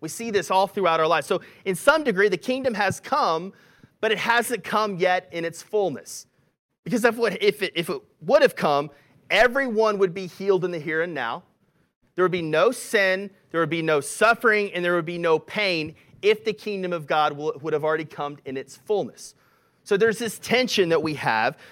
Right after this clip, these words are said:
that the kingdom has come in some aspects, but in other aspects it has not come yet. And his kingdom here simply means his rule and reign.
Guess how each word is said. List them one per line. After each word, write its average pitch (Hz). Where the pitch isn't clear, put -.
that 170
the 180
kingdom 190
has 247
come 185
in 165
some 196
aspects, 139
but 180
in 180
other 202
aspects 156
it 139
has 147
not 208
come 104
yet. 85
And 160
his 160
kingdom 220
here 190
simply 196
means 180
his 147
rule 165
and 143
reign. 165